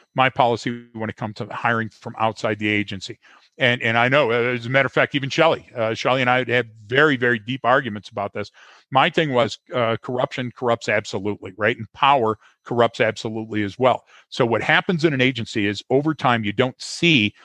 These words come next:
but there's a, a, a, a groove of a record begins, and that groove gets deeper the more that the,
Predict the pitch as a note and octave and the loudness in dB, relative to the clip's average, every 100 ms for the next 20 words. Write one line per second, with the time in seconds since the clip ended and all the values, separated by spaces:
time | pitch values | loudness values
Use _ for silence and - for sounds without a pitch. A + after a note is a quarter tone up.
0 | - _ A#2+ B2 A#2+ G#2+ A2 A2 A#2 A#2+ | -20 _ -2 0 0 2 4 4 2 2
1 | A2 G#2+ - C3 A2 G#2 G2+ G#2 G2+ A2+ | 4 4 0 -2 0 0 -2 -4 -6 -6
2 | - B2+ G2+ C3 D3 F#3+ G3 E3 - D3+ | -2 -2 -4 -4 0 2 0 0 2 2
3 | C3 B2+ - G#2+ G#2 - A2 G#2 C3 F#2+ | 4 2 2 0 -4 -6 -4 2 2 0
4 | G#2+ - - - - D3 C3+ B2 G2+ D3 | -8 -14 -18 -20 -4 0 2 2 2 2
5 | B2 A#2 - A2+ D3 E3+ A#2+ G#2+ A2 A2+ | 4 0 0 0 2 2 0 0 -2 -2
6 | A#2+ C3 D3 D3 B2+ A#2 A#2+ G#2+ | 0 4 4 4 4 4 4 2